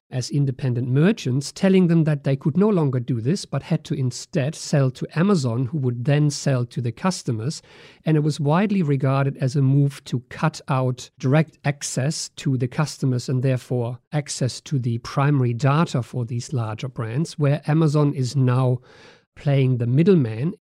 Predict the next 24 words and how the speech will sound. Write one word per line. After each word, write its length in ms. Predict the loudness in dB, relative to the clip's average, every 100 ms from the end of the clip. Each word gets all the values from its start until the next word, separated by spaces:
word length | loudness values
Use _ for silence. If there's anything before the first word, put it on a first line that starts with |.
| _ -8
again, 500 | -4 4 6 6 2
on 200 | 2 2
the 80 | 2
back 220 | 2 0 -2 -4
of 340 | -4 -4 -12 -6
control 540 | -2 -2 0 2 2
of 200 | 0 -2
its 160 | -4 -8
platform. 540 | 0 0 0 -6 -8
So 340 | -2 2 2 0
it 100 | 0
appears 540 | 0 0 4 6 6 2
that 180 | -2 0
Amazon 440 | 2 4 4 4
really 240 | 4 4
plays 420 | 0 0 2 2 0
with 160 | -4
this 180 | -4 -10
power, 380 | -8 -2 0 0
configuring 800 | 0 -2 0 2 4 4 4 2 -2
its 160 | -4
supply 500 | -6 -8 -4 2 4
network 520 | 4 4 0 -2 -4 _
in 320 | 0 2 0